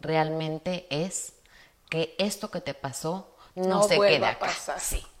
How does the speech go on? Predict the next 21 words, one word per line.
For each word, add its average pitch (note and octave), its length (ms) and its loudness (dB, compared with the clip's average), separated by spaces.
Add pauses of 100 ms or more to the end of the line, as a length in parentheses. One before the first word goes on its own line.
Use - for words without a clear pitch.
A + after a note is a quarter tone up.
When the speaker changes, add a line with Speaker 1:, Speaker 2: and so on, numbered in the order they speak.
Speaker 2:
Exacto. - 380 -6
Speaker 1:
Sirva A3+ 520 2
de D#3 200 0
lección F#3 680 -2 (100)
allá C#3+ 280 -2
afuera. - 340 -16 (120)
Speaker 2:
Exactamente, - 960 -14 (580)
exactamente. - 960 -10 (600)
Les G3 180 -4
digo G#3 180 0
a G#3 40 2
las G3+ 180 0
mamás F#3 540 -8
que - 140 -14
se - 140 -8
oponen G3 500 -10
a F#3+ 80 -8
sus - 220 -16
hijos G3 400 -10
gays, F3+ 440 -8 (640)
tranquilas, C4 920 -14